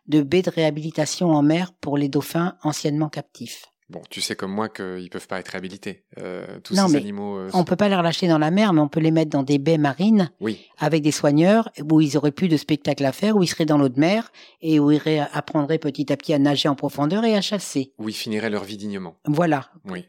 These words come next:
Speaker 2: très
Speaker 1: Mais
Speaker 2: juste.
Speaker 1: ça, on peut y, au contraire, ils vivraient sûrement mieux que dans un bassin chloré.
Speaker 2: D'accord, Christine. Est-ce que tu as eu raison de préciser ça ? Il me reste à te remercier de ta gentillesse, d'être passée nous expliquer tout ça.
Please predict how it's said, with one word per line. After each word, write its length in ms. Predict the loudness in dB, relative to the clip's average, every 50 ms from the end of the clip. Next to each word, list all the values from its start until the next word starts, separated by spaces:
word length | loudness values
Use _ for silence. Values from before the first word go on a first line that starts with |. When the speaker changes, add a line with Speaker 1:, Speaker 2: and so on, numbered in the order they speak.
| _ -2
Speaker 2:
très 60 | 2
Speaker 1:
Mais 120 | 2 4 4
Speaker 2:
juste. 120 | 2 0
Speaker 1:
ça, 180 | 0 2 4 4
on 120 | 4 2
peut 240 | 2 2 4 4 4
y, 260 | 4 4 4 2 0
au 340 | -2 -4 -2 0 0 0 0
contraire, 460 | 0 0 -2 -2 0 0 0 0 0
ils 240 | 0 2 2 2 2
vivraient 360 | 0 0 -2 0 0 -2 -2
sûrement 340 | -2 -2 -2 0 2 4 4
mieux 260 | 6 6 6 4 2
que 140 | 2 0 -2
dans 220 | -2 -2 -2 -2
un 60 | -2 -2
bassin 300 | -2 -4 -4 -4 -6 -4
chloré. 380 | -2 -2 -2 -2 -4 -10 -14 _ _ _ _ _ _ _ _ _ _ _ _ _ _ _ _ _ -8
Speaker 2:
D'accord, 260 | -6 -4 -4 -4 -6
Christine. 300 | -6 -10 -12 -10 -12 -12
Est-ce 180 | -10 -10 -12 -8
que 220 | -6 -6 -6 -6
tu 100 | -4 -6
as 60 | -6
eu 100 | -4 -4
raison 220 | -6 -6 -6 -6 -8
de 40 |
préciser 360 | -10 -10 -10 -10 -8 -8 -8 -6
ça ? 240 | -6 -4 -6 -6 -8 _ _ -6
Il 80 | -2
me 40 | 0
reste 180 | 0 0 0 -2
à 40 |
te 80 | -2 -2
remercier 640 | -2 -2 -2 -2 -2 -2 -4 -2 0 0 0 0
de 100 | 0 -2
ta 180 | -2 -2 -2 -2
gentillesse, 600 | -2 -4 -6 -8 -4 -2 0 2 2 0 0 -2
d'être 240 | -6 -10 -10 -10 -8
passée 300 | -8 -8 -8 -6 -8 -8
nous 140 | -8 -8 -8
expliquer 380 | -10 -10 -12 -12 -10 -10 -10
tout 140 | -10 -10 -10
ça. 420 | -8 -6 -6 -6 -6 -6 -8 -12